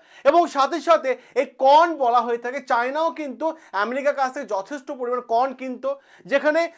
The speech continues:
চাষি ভাইদের বিশাল একটা ক্ষতি হয়ে গেল আমেরিকার চাষি ভাইদের। আর একটাই কারণ ট্যারিফ এবং ডোনাল্ড ট্রাম্প একটার পর একটা দেশের সাথে শত্রুতা মেনটেন করছে। কারণ চায়নাই সব থেকে বেশি কিনতো,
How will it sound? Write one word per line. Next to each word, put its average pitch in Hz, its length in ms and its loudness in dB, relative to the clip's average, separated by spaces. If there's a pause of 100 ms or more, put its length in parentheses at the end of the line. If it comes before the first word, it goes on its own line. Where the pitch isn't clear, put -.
চাষি 240 340 0
ভাইদের 285 320 -2
বিশাল 247 380 -4
একটা 285 200 0
ক্ষতি 269 360 -10
হয়ে 285 220 0
গেল 285 180 0
আমেরিকার 269 380 -4
চাষি 269 260 -8
ভাইদের। 269 360 -4 (920)
আর 277 120 8
একটাই 349 460 6
কারণ 349 320 6
ট্যারিফ 269 640 2 (260)
এবং 277 240 2
ডোনাল্ড 247 340 4
ট্রাম্প 269 200 2
একটার 226 360 -2
পর 247 220 -4
একটা 254 320 0
দেশের 196 340 -10
সাথে 240 300 -8 (220)
শত্রুতা 247 640 -4
মেনটেন 240 460 -4
করছে। 269 420 -10 (1500)
কারণ 302 140 6
চায়নাই 302 520 4
সব 320 240 0
থেকে 339 160 -4
বেশি 262 400 -6
কিনতো, 349 580 -6